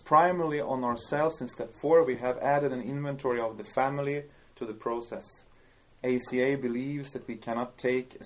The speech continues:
searching and fearless inventory if we leave out the family. Det innebär ju att jag behöver ju inventera vad var mamma och pappas grejer och vad är mina grejer.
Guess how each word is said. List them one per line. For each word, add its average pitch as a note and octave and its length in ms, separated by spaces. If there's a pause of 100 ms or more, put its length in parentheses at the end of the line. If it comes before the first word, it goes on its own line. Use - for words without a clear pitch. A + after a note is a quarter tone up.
(120)
searching C3+ 440
and B2+ 100 (100)
fearless A#2 440
inventory A#2+ 680 (540)
if A#2 120 (100)
we A2 60
leave A#2 460
out A2 340
the G#2 60
family. B2+ 480 (1600)
Det C3 160
innebär D#3 300
ju D3+ 60
att C#3 220
jag C#3 140
behöver D#3 240
ju D3+ 160
inventera C#3 840 (800)
vad D3+ 540
var C#3+ 100
mamma D3 280
och C#3 120
pappas C#3+ 380
grejer D#3 440 (1200)
och A#2+ 120
vad C3 200
är C3 40
mina B2+ 280
grejer. C#3 380